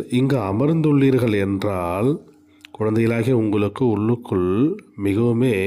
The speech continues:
மகிழ்ச்சியினால் புல்லரித்து போக வேண்டும். இந்த கண்களால் பார்க்கும் அனைத்தும் அழியப் போகிறது.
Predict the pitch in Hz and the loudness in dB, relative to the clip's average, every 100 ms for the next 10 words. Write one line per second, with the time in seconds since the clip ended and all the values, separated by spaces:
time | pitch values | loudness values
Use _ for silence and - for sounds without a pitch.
0 | 135 - - - - - - - 101 98 | -2 -6 -16 -20 -20 -20 -20 -6 -4 2
1 | 135 147 - 139 127 131 139 151 - - | 2 0 2 2 2 2 0 0 -4 -6
2 | 113 123 135 127 123 139 - 107 95 92 | 0 2 2 2 0 -6 -4 -2 -2 -2
3 | 90 85 87 - _ _ - - _ - | -6 -10 -14 -16 _ _ -20 -20 _ -20
4 | - _ _ 127 127 127 135 139 160 165 | -20 _ _ -2 0 0 0 2 2 2
5 | 175 165 131 127 123 139 113 101 113 123 | 2 0 -2 -2 -2 -2 0 0 0 0
6 | 143 143 110 101 110 110 104 90 95 87 | 0 0 2 2 0 -2 -4 -4 -4 -4
7 | 82 | -4